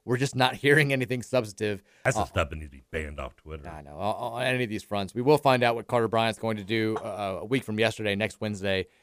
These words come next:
Speaker 1: He'll make his announcement at eight o'clock Eastern. I still, I mean, people don't really know what's going on there. Like, it seems like he is in an era where whenever you make a announcement for an announcement, people seem to know what that announcement's going to be, where you're going to go.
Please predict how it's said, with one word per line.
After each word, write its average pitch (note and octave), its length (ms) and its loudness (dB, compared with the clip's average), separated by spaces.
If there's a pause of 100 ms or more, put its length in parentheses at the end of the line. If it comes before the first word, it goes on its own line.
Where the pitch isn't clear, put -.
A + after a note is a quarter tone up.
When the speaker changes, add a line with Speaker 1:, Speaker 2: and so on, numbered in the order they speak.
(140)
Speaker 1:
He'll B2 80 2
make A2+ 200 2
his A#2 140 -2
announcement G2+ 380 -2
at E2+ 80 -8
eight G#2 80 -4
o'clock G2+ 380 0
Eastern. G#2 420 -6 (240)
I C#3 120 2
still, - 160 2
I - 20 2
mean, F#3 180 0 (100)
people G#3 200 -2
don't A#3+ 100 0
really G#3 160 4
know F#3+ 160 6
what's F#3+ 200 4
going F3+ 160 4
on E3+ 100 8
there. D#3 320 0
Like, G#2 160 -10
it B2 260 -20
seems D#3 220 -2
like C#3+ 160 4
he D#3+ 220 2
is D3 260 2 (500)
in E3 100 2
an D#3+ 100 4
era E3+ 280 8
where C#3+ 380 8
whenever D3+ 480 4
you D3+ 160 2
make C#3+ 240 2
a B2 320 4 (600)
announcement C#3+ 560 4
for C3 220 2
an A2+ 60 0
announcement, A#2 500 4 (280)
people C3 240 -2
seem D#3 340 -2
to C3+ 80 -2
know C3 260 6
what B2+ 300 2
that B2+ 100 2
announcement's A#2+ 380 -2
going A2+ 240 -4
to G2+ 60 -4
be, G#2+ 260 -2
where A#2 180 -4
you're A#2 140 -2
going A2+ 220 -2
to G#2 40 -6
go. G#2+ 360 0